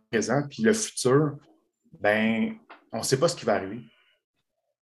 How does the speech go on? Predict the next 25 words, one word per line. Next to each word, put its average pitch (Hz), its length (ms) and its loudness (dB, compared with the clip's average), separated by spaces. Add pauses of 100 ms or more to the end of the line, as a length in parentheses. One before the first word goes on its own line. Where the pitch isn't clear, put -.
(480)
Fait - 80 -20
que, - 60 -20
tu 147 140 -4
sais, 139 80 2
on 104 120 -2
peut 113 120 0
bien 151 200 6
essayer 143 220 4
de 127 80 8
se - 80 -4
faire 127 140 4
des 120 80 0
scénarios, 117 520 0
mais 120 120 0
en 104 80 0
bout 104 120 -6
de 104 80 -4
ligne, 135 240 2
euh, 101 440 -6
les 110 140 0
chances 139 260 2
que 123 80 -4
ce 113 100 0
soit 123 180 2
exactement 117 460 0